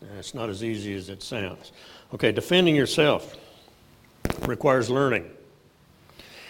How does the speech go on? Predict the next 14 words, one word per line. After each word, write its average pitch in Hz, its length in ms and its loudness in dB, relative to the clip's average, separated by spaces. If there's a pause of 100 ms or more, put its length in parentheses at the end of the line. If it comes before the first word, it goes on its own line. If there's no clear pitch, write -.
(240)
It's 117 180 2
good, 143 840 8 (1040)
but 139 160 2
not 131 220 6
yet 131 220 4
the 123 60 0
best 117 300 4
way 117 140 2
to 101 80 0
be. 95 240 -6 (1400)
The 127 100 -4
best 120 280 2
way 113 300 4
is 110 460 2